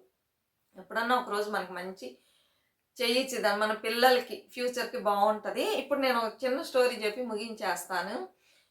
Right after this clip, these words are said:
ఏమంటే ఇద్దరు ఫ్రెండ్స్ ఉంటారండి. వాళ్ళిద్దరు కష్టపడి సంపాదించుకొని మాట్లాడుకొనే దాచిపెట్టుకుంటారు. "అరే, ఇంత దాచిపెట్టుకుందాం, మంచిగా కొంచెం కష్టపడైనా ఏదన్నా కొనుక్కుందాం" అనుకుంటారు.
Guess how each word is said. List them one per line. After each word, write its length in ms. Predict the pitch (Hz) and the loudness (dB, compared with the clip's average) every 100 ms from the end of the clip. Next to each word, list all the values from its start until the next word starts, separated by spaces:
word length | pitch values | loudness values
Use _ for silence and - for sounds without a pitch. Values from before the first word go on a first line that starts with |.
| _ | _
ఏమంటే 400 | 220 254 269 277 302 | 2 6 6 4 0
ఇద్దరు 260 | 214 247 | -2 -4
ఫ్రెండ్స్ 360 | 247 240 247 269 | 0 0 0 0
ఉంటారండి. 640 | 277 247 214 190 190 220 302 294 | 0 2 4 4 2 0 0 2
వాళ్ళిద్దరు 520 | 233 226 226 202 247 | 4 2 0 -4 -4
కష్టపడి 440 | 226 - 247 240 | -4 -4 -4 -4
సంపాదించుకొని 920 | 240 214 220 220 208 196 - 220 302 392 - _ - | -2 -4 0 2 2 -4 -8 -8 -6 -10 -18 _ -4
మాట్లాడుకొనే 680 | 214 226 240 247 240 233 254 | 2 2 2 -4 -4 -4 0
దాచిపెట్టుకుంటారు. 800 | 220 196 - 214 - 190 196 190 | 4 2 0 -12 -10 -10 -8 -8
"అరే, 180 | 190 214 | -6 -8
ఇంత 220 | 175 170 175 | -8 -8 0
దాచిపెట్టుకుందాం, 800 | 170 196 - 196 - 180 170 190 - _ _ _ _ | 0 0 -6 -10 -10 -12 -10 -10 -12 _ _ _ _
మంచిగా 440 | 202 202 233 214 202 | -2 -2 -2 2 2
కొంచెం 260 | 196 190 185 | 2 -4 -6
కష్టపడైనా 580 | 190 - 202 202 190 262 | -10 -6 -4 -2 0 0
ఏదన్నా 300 | 269 202 214 | 0 -2 -2
కొనుక్కుందాం" 600 | 202 196 202 202 190 190 | -4 -6 -6 -4 0 0
అనుకుంటారు. 680 | 180 170 160 160 170 170 | 0 -8 -14 -14 -12 -6